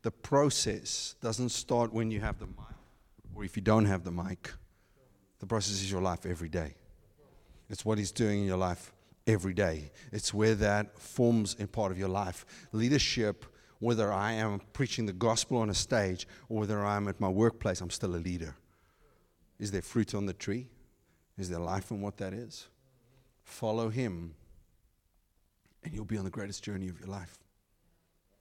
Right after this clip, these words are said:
He's called you to that. He's called you to that purpose. Sometimes it will be easy. Sometimes it will be tough. Sometimes you will be challenged.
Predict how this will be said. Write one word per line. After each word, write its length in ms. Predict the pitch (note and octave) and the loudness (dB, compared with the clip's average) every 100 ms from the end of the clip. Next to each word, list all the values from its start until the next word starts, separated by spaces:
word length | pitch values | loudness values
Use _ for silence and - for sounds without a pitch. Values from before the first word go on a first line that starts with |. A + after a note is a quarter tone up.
| _ _ A3 _ _ _ _ _ _ _ _ _ _ _ _ _ _ _ _ _ | _ _ _ _ _ _ _ _ _ _ _ _ _ _ _ _ _ _ _ _
He's 160 | - F#2 | -10 -10
called 320 | - G#2+ G#2+ | -4 -2 -2
you 120 | G2 | -2
to 180 | - - | -6 -12
that. 340 | F2+ F2+ - - _ _ - | -12 -14 -16 -20 _ _ -12
He's 140 | G2 | -12
called 300 | - G#2 F2+ | -6 -6 -6
you 80 | D3+ | -10
to 160 | - F#2 | -8 -8
that 180 | F2 | -8
purpose. 480 | - G2 - - - _ _ _ - | -8 -12 -12 -18 -20 _ _ _ -12
Sometimes 480 | - G2 A2 G#2+ | -6 -4 -4 -6
it 120 | G#2 A2+ | -6 -6
will 100 | A2 | -4
be 100 | A2+ | -4
easy. 440 | G2+ F2 F2+ F2 _ _ _ - | -4 -4 -6 -8 _ _ _ -14
Sometimes 460 | - E2+ F2+ D#2+ | -8 -8 -6 -8
it 80 | E2+ | -8
will 120 | E2+ | -8
be 120 | D#2+ | -6
tough. 460 | E2+ - G2+ - - _ _ _ _ _ | 4 4 4 -6 -20 _ _ _ _ _
Sometimes 440 | - G#2+ G#2 G#2 G#2+ | -8 -6 -2 -2 -2
you 80 | |
will 60 | F#2+ | -2
be 160 | F#2 G2 | -4 0
challenged. 680 | - G#2 G#2+ A2+ G#2+ - | 4 4 4 -2 -6 -12